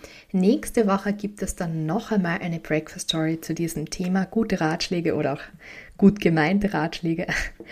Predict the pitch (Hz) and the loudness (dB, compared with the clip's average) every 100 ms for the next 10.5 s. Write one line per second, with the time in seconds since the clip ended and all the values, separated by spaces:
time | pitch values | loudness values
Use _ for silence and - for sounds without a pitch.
0 | - - - - - 180 175 160 165 160 | -8 -8 -8 -14 -2 2 2 2 0 -2
1 | - - 185 170 - 185 190 180 160 156 | -6 -6 -2 0 0 -2 0 -2 -2 0
2 | 151 180 214 208 196 196 - - 165 151 | 0 0 2 6 6 4 -2 -8 -6 -6
3 | - 156 214 - - 208 196 - 170 170 | -4 0 0 0 -2 -2 -4 -4 -4 -4
4 | 185 170 165 - - - - - - 254 | -4 -4 -4 -10 -16 -16 -18 -4 4 4
5 | 254 - - 180 160 175 165 160 - 165 | 4 -2 0 0 2 0 -2 -6 -4 -2
6 | - - 147 147 160 - - 147 151 151 | -2 -4 -4 -4 -6 -6 -8 -4 -4 -2
7 | 151 170 - 151 156 156 151 147 143 - | 0 0 0 -2 0 0 0 -2 -2 0
8 | 151 147 147 - 143 147 156 160 156 - | 0 0 -4 -4 -2 -4 -4 -4 -4 -4
9 | - 156 143 131 - - 143 - - 135 | -4 0 0 0 -2 -2 -6 -6 -4 -2
10 | 143 113 - 135 | -2 -4 -4 -6